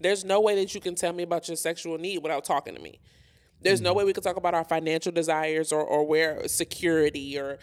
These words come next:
Speaker 1: you know, parental styles or all the stuff that we need to discuss, affirmations, um, affection, all that stuff is through talking.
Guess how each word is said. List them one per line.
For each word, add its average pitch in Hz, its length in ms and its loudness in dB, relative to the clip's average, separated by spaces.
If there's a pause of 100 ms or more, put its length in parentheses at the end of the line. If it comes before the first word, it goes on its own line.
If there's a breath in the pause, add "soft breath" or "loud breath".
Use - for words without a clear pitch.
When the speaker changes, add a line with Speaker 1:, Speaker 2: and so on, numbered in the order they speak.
(160 soft breath)
Speaker 1:
you 156 120 -6
know, 147 100 0
parental 170 480 0
styles 143 520 -4
or - 40 -4 (100)
all 214 160 4
the 233 80 -4
stuff 233 260 0
that 196 120 2
we 208 100 -4
need 202 180 -8
to 180 60 -14
discuss, 180 500 -4
affirmations, 175 840 -4 (260 loud breath)
um, 160 340 0 (120)
affection, 180 800 -2 (260 soft breath)
all 233 220 6
that 269 160 -2
stuff - 480 -4 (800)
is 190 180 -6 (320)
through 226 120 -8
talking. 143 420 -16